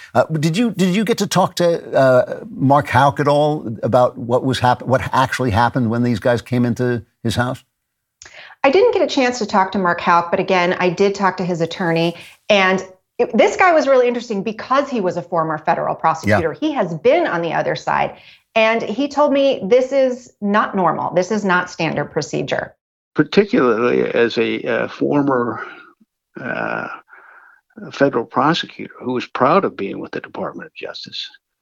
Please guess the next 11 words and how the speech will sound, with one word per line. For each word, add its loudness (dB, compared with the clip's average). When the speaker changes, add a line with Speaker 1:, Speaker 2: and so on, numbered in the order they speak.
Speaker 3:
I -6
find -2
the -10
thuggish -2
behavior, -6
uh, -8
that -6
we -6
see -4
now, -6
um, -12